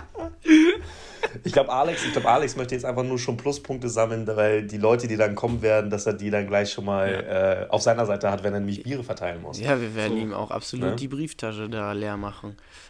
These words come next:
Speaker 3: Äh, aber dazu müsst ihr erstmal alle rankommen. Also ich bin dabei.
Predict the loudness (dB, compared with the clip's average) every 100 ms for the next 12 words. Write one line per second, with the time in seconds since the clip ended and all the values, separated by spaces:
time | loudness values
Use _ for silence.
0 | -8 -4 0 2 2 2 0 -6 -6 -4
1 | -2 -2 -4 -4 -2 -2 -2 -2 -4 -6
2 | -6 -6 -6 -6 -4 -4 -2 -2 -2 -4